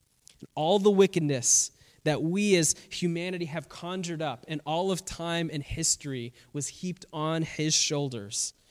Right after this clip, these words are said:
and he took on both physically and spiritually.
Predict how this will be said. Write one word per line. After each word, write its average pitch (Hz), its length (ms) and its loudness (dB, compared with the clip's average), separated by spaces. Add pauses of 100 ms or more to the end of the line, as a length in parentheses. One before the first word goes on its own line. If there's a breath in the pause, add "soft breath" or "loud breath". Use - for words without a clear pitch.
(120 soft breath)
and 139 100 -4
he 151 80 -4
took 180 300 -8
on 147 300 -4
both 147 220 -4
physically 165 680 -4
and 143 140 -6
spiritually. 127 800 -4